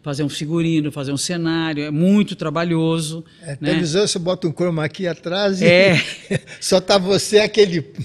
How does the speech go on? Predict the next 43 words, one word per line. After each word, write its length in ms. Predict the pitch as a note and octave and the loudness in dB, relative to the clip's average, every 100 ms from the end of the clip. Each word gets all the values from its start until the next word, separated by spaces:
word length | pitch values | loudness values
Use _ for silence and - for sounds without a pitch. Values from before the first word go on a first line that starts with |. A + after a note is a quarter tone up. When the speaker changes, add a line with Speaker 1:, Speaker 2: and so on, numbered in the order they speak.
| - - | -14 -10
Speaker 1:
É, 120 | F#3 | -8
Speaker 2:
aquele 340 | D3 D3 C#3+ | -2 0 4
Speaker 1:
não 140 | E3 G3 | 6 6
que 60 | |
a 80 | A3+ | 4
Speaker 2:
pano 40 | G3 | 6
Speaker 1:
televisão 300 | B3+ A#3+ A3 | 6 8 8
Speaker 2:
verde. 80 | B3 | 8
Speaker 1:
não 60 | |
seja 240 | B3 C4 A#3+ | 6 4 4
difícil, 560 | C4+ C#4 A3+ F3 - | 2 0 -2 -2 -2
né? 100 | C#3+ D3 | -2 -4
A 40 | |
televisão 400 | B2+ B2+ B2+ C#3+ | -6 -8 -4 -4
não 120 | E3+ | -2
é 60 | D#3+ | -2
uma 120 | F3 | -4
coisa 260 | F3+ G3 A#3 | -6 -8 -8
fácil 300 | - F#3 D#3+ | -6 -4 0
Speaker 2:
Ah, 80 | C3 | 0
Speaker 1:
de 80 | |
se 60 | B2 | 0
Speaker 2:
mas 100 | C3 | 0
Speaker 1:
fazer. 240 | C4 C3 | 0 2
Speaker 2:
é 20 | F#3 | 0
muito 200 | - F3+ | -2 -4
mais 180 | E3 C3+ | -4 -6
fácil 400 | - C#3+ C#3+ - | -8 -8 -8 -8
que 160 | F#3+ | -10
tele-, 340 | F#3+ E3 D#3+ C#3+ | -8 -8 -8 -10
que 120 | - | -10
teatro. 520 | C#3 B2+ G#2 A2+ - | -10 -10 -14 -18 -12
Speaker 1:
É, 460 | - F#3 C#3 B2 C#3 | -2 -2 -2 -4 -6
é 40 | |
fácil, 560 | D3+ - E3 B2+ - D3 | -4 -2 -2 -2 -6 -6
mas 160 | C#3+ D3 | -4 0
Speaker 2:
Cinema, 300 | B3+ C#4 G4 | 2 2 2
Speaker 1:
assim 100 | F4+ | 2
Speaker 2:
então, 380 | - C#4 E4+ G4+ | 2 4 4 4
nem 140 | A4 | 0
se 200 | - G4 | 0 -2
fala. 400 | - D3 D3 B2 | 0 0 0 0
Eu 400 | D#3+ A3+ C#4 A#3+ | -4 -4 -6 -10